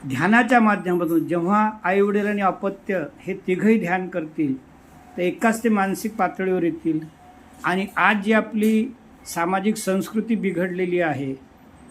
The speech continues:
मुलं जी आहेत, ती हाताबाहेर गेलेली आहे, किंवा आईवडिलांच्या अतिरेकामुळे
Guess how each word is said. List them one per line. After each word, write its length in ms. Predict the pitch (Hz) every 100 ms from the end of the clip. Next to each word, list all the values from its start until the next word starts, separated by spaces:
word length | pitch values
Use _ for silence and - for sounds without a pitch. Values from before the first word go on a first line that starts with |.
| - - - -
मुलं 380 | 170 180 190 214
जी 160 | 196
आहेत, 120 | 208 202
ती 60 | 202
हाताबाहेर 540 | 175 180 208 208 202
गेलेली 420 | 190 180 175 165
आहे, 280 | 156 127 135 131 - - - - - - - - - - - -
किंवा 440 | 196 202 214 185 -
आईवडिलांच्या 760 | 160 190 202 202 208 202 202 190
अतिरेकामुळे 880 | 180 208 202 202 202 196 202 170